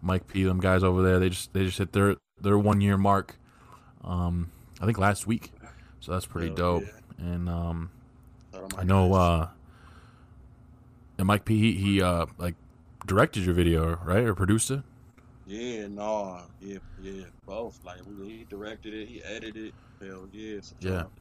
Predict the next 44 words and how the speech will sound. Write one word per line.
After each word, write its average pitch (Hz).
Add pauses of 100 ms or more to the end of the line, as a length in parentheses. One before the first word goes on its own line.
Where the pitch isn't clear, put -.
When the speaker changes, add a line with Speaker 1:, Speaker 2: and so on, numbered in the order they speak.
(140)
Speaker 2:
to 127
P. -
Hell - (100)
yeah, 95
he 104
got 107
Speaker 1:
That's 92
Speaker 2:
the 98
Speaker 1:
super 92
Speaker 2:
vision. 87
Speaker 1:
dope. 85
Speaker 2:
That's, -
like, 127
really 120
what 107
he 110
into. 120
Like, 92
he 110
really 107
wanna, 92 (840)
that's 101
his - (100)
passion 92 (140)
for -
real. 82 (460)
I'm 104
really 127
trying 101
to, 95
you 92
know -
what 90
I'm 90
saying, 92 (100)
go 95
out 90
there. 95
I'm 101
giving, 95 (200)
go 101
out 92
there 90
and 85